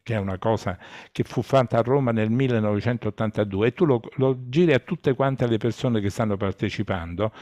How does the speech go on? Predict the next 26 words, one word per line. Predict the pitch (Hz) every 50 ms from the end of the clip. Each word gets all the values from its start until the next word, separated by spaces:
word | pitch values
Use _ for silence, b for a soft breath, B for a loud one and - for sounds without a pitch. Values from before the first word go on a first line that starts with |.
| B B B B B
in | 123 123
modo | 131 139 135 165 156
tale | 143 147 143 139 131 113
chi | - -
vuole | 120 117 135 147 147 147 143
venire | 131 131 131 131 127 117 113
a | 110
vedere | 107 117 107 113 113 113 110
questa | 110 113 - - 135
prima | 120 117 131 135 143
del | 151 180 180
film, | - - 131 131 135
oppure | 123 101 90 - - 147 143 120 95 - B B B B B B
il | - 127
film | 120 - 139 131 147 147 139
potrebbe | 117 110 98 110 101 95 107
essere | 107 - - 127 117
proiettato | 104 101 107 107 104 104 - - 123 113 101 107 101
nella | 104 101 101 101
loro | 104 107 104 101 101 98
città. | - - 104 - - 92 87 82
È | - 104
un | 110 110
film | 107 - 131 127 123 120
molto | 110 113 117 107 - -
interessante. | 101 92 - 101 85 78 - - - 80 73 - - - - -